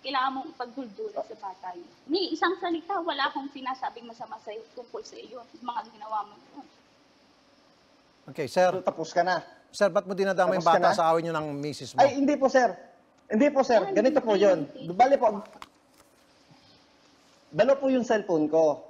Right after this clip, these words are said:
Speaker 3: Sa isa pong cellphone, nanonood po ako ng, sa, ano nyo po, sa YouTube po.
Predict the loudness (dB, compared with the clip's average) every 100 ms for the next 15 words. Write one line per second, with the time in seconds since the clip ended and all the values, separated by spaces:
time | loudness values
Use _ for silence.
0 | -20 _ _ -2 0 0 0 0 2 0
1 | 2 2 2 2 2 2 2 2 -2 -2
2 | -4 -8 0 2 2 0 0 0 -2 -4
3 | -4 0 0 0 -12 -20 -2 0 2 2
4 | 0 0 0 0 -2 -20